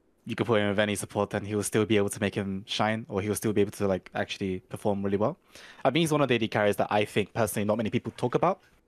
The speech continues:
um, but in my opinion, is actually really underrated. So I kind of expected Rogue to,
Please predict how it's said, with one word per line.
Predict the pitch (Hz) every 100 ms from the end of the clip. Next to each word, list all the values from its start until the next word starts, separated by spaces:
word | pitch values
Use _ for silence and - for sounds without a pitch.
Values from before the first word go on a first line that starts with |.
| _ _ _ _ -
um, | 101 98 98 - 156 _ _ _ _
but | 180 98 - _ _ _ _
in | 120 110
my | 117
opinion, | 107 107
is | 98
actually | 104 - 101
really | 104 104
underrated. | 95 95 95 127 - - _ _ _ _ _ _
So | - 101 92 90 - _ _ _ _ _ _ _ _ _ _ _
I | 117
kind | - 117
of | 107
expected | - 113 - 107
Rogue | 110 107 -
to, | 113 107